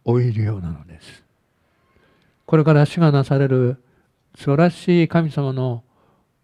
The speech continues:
恵みの計画のためにですね、主が老いるようなのです。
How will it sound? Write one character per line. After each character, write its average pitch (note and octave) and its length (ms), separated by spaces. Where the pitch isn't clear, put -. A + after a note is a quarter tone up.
恵 C#3 140
み E3+ 180
の E3+ 140
計 D#3+ 180
画 D3+ 120
の D3+ 180
た C#3+ 140
め C3+ 120
に A2+ 100
で G#2+ 100
す - 120
ね、 A#2 300
主 - 320
が C#3 340
老 A2 160
い G2+ 60
る F2+ 80
よ F2 160
う - 20
な D#2+ 100
の E2 120
で - 60
す。 - 140